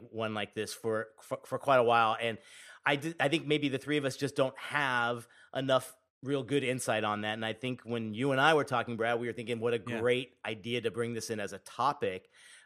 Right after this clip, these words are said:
Speaker 1: Um, you're kind of a master in this right now, dude. I, I gotta admit,
Speaker 2: <laughs>
Speaker 1: you're, you're kinda killing it with this stuff. And
Speaker 2: Thanks. <laughs>
Speaker 1: for our listeners, you know, obviously we know passive income, and this is that thing that something you do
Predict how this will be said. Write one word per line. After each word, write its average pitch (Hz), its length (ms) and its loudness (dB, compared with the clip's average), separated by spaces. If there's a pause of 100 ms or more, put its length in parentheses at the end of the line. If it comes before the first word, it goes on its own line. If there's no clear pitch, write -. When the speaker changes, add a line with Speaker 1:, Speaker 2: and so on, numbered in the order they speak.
Speaker 1:
Um, 110 500 -2 (240)
you're 160 240 -2
kind 170 240 0
of 156 60 -2
a 156 40 2
master 151 340 2
in 110 120 -2
this 101 140 -10
right 107 140 -2
now, 98 140 -6
dude. 101 220 -6
I, 107 200 -4
I 110 80 0
gotta 113 260 2
admit, 110 320 -2
Speaker 2:
<laughs> 113 60 -4
Speaker 1:
you're, 113 160 0 (120)
you're 113 100 -2
kinda 123 240 0
killing 131 340 0
it 135 120 -2
with 131 160 -4
this 131 120 -4
stuff. 135 240 2
And 117 220 -2
Speaker 2:
Thanks. - 360 -10 (120)
<laughs> - 320 -20
Speaker 1:
for 160 160 8
our 147 160 8
listeners, 151 680 0
you 143 100 -8
know, 131 120 -4
obviously 127 440 -2
we 113 160 -8
know 110 160 -4
passive 110 420 -8
income, 107 320 -8
and 95 100 -10
this 104 140 -8
is 101 120 -12
that 101 220 -10
thing 110 200 -8
that 98 160 -10 (360)
something 139 300 -4
you 120 140 -6
do 127 520 -4